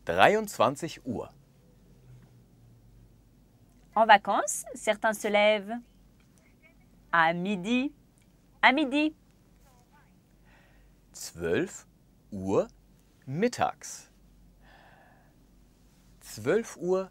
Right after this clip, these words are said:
Speaker 1: mittags.
Speaker 2: L'heure se compte en secondes, minutes, heures.
Speaker 1: Sekunden, Minuten, Stunden. Sekunden,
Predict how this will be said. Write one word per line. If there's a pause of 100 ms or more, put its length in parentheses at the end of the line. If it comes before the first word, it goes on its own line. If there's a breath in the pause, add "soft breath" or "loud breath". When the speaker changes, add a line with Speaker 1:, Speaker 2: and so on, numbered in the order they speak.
(240)
Speaker 1:
mittags. (1500)
Speaker 2:
L'heure
se
compte (100)
en (400 soft breath)
secondes, (300)
minutes, (380)
heures. (1500)
Speaker 1:
Sekunden, (640)
Minuten, (380)
Stunden. (1160 soft breath)
Sekunden,